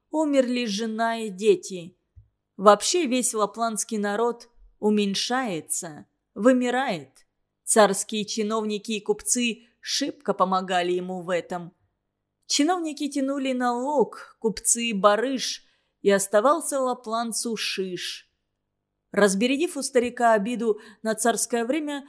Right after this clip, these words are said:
Крушенец сказал: «А ведь оно может вернуться». «Может», согласился Максим.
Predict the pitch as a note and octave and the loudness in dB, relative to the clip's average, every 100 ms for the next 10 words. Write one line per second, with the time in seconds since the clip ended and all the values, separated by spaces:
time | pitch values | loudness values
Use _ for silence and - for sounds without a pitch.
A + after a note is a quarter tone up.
0 | - _ C4 C4 D4 D4 C#4+ - C#4 A#3+ | -20 _ -4 -2 -4 -4 -6 -2 -2 0
1 | G3+ E3+ D#3 - _ _ _ _ _ _ | 2 2 0 -12 _ _ _ _ _ _
2 | _ _ - G#3 A3+ B3 C#4 D4 D4+ B3+ | _ _ 0 4 4 2 -4 -4 -4 -2
3 | B3+ C4 B3+ B3 C#4 C4+ C4+ C#4 B3 G3 | -4 -4 -6 -6 -8 -6 -6 -4 0 0
4 | G3 - C4+ G#3 D#3 _ _ _ _ _ | 0 -4 -2 -2 -4 _ _ _ _ _
5 | _ _ _ _ _ _ F#3+ G3+ B3 B3+ | _ _ _ _ _ _ 0 2 2 0
6 | B3 B3 A#3 B3+ - - - _ _ _ | -2 -6 0 0 0 -6 -18 _ _ _
7 | - - G#3+ G#3 G3+ G#3 G3 F3+ G3 F#3+ | -6 2 4 4 2 2 -2 -2 -4 -6
8 | - G3+ F3+ E3 | -6 -8 -8 -12